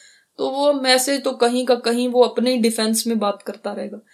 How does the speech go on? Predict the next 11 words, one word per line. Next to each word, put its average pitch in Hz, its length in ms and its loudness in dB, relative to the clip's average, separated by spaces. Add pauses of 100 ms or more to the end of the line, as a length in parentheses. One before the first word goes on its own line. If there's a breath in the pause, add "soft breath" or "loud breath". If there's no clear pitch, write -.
(460 soft breath)
अब 262 100 -2
यहाँ 269 360 -2
पे 359 100 -4
वो 359 100 -6
कह 302 140 -2
रहे 349 100 -4
हैं, 427 80 -4
"मैं 359 340 0
क्यों 381 200 2
ना 311 120 -2
करूँ, 196 440 -2